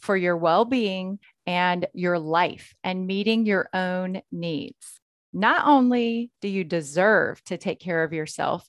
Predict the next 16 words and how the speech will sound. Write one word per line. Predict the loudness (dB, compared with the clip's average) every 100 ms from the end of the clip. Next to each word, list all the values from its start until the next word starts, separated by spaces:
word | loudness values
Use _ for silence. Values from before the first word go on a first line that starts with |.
| _
it | 2
is | 4 2 0
your | -8 -2 2 4 2
responsibility. | 2 -2 -4 -6 -4 -6 -6 -2 0 -2 -4 -14 _ _ _
You | 2 2 2 4
owe | 4 4
it | 0 -6 -10
to | -4
yourself | 0 0 0 2 4 2 -2 _ _ _ _ -2
and | 2 4 2
to | 2
the | -2
people | -2 -2 0 0
around | 0 -2 -4 -6
you, | -10 -10 -12 -18 _ _ _
which | 4 6 6 2 -10